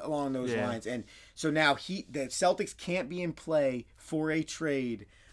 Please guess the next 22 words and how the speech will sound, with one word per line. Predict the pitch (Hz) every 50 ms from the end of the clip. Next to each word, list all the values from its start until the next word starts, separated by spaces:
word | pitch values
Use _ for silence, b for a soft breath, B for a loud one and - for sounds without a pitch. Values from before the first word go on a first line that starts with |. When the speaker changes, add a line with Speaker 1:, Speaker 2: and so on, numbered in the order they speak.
| b b b b b - - -
Speaker 1:
of | 135 156 160 139
the | 139 147
player | - - - 160 156 151 147 139
of | 131 131
A | 143 143 139 135
D's | 117 139 135 127 -
caliber | - 147 135 127 127 127 117 123 120
with | 117 117 113
the | - 113 117 -
op-, | - 123 131 135 - - - -
options | 110 127 143 147 - 151 143 139
that | 139 131
he | 123 127
has | 120 120 120 120 117 120
moving | 120 120 113 110 113 110
forward | - 127 120 113 113 113
on | 107 104
his | 101 98 -
contract | - 113 107 110 117 - - 139 139 143 - b b b b b
until | 135 139 123 - - - 143 147
July | 131 113 127 117 117 113 107 107
first. | - - 180 151 120 -